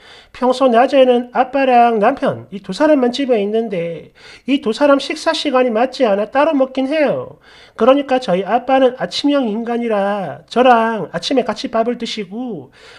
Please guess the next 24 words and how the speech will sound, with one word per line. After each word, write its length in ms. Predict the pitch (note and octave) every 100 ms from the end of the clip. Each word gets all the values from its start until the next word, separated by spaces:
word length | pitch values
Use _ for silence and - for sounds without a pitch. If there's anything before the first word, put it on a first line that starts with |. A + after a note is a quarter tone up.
| -
남편은 460 | F#3 D4+ D4+ C4+
좀 160 | B3 G3+
늦게 280 | D4 D#4 C#4+
일어나는 380 | A#3 A3 G#3+ A#3+
편이거든요. 600 | C#4+ A#3+ A#3+ G#3 D#3 - - - _ _ _ -
아니 240 | A3+ D#4 D#4+
근데 580 | D#4 A#3 E3+ E3+ C#3+ -
이거 680 | A#3 D4+ G3+ G3+ D#3+ A#2+ C3+ _ _ -
딱 240 | G4 G4
봐도 600 | F#4 D4+ A#3 G#3+ A3+ F3
그냥 300 | - C#4+ C4
고기를 400 | B3+ D4+ D4+ C4
재워둔 460 | B3+ D#4 D4+ C4+ G3+
건데 800 | A#3 A#3+ G#3 G#3 G#3+ G3 C3 - - - - -
남편 440 | F#3 C#4 C#4+ B3+
본인 240 | G#3+ B3+ C#4+
생각으로는 960 | C#4 A#3+ A3 G#3+ F#3+ F#3 G#3+ A3+ A#3 -
고기만 500 | - C#4 D4 C4 B3
따로 300 | B3+ C#4+ C#4+
데쳐서 920 | C#4+ E4+ D4 D4 C4+ G3+ G3 E3+ B2 - - - -
양파랑 840 | F#3 A#3+ B3+ G#3+ G3 G3 G3 G3
여러 200 | D3 F#3+
가지 200 | A3 G#3+
채소를 880 | G3+ G#3 G3+ A#3+ A3 G#3+ A3 E3